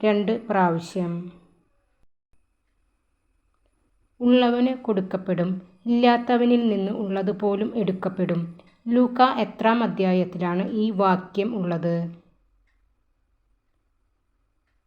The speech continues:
ഇരുപതാം അധ്യായത്തിൽ, പത്തൊൻപതാം അധ്യായത്തിൽ, പതിനെട്ടാം അധ്യായത്തിൽ.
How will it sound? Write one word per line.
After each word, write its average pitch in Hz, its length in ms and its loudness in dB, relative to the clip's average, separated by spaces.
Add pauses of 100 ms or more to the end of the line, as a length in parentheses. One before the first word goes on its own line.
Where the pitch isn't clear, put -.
(580)
ഇരുപതാം 220 500 0
അധ്യായത്തിൽ, 175 720 -4 (260)
പത്തൊൻപതാം 214 640 -4
അധ്യായത്തിൽ, 175 800 -6
പതിനെട്ടാം 190 560 -4
അധ്യായത്തിൽ. 175 840 -4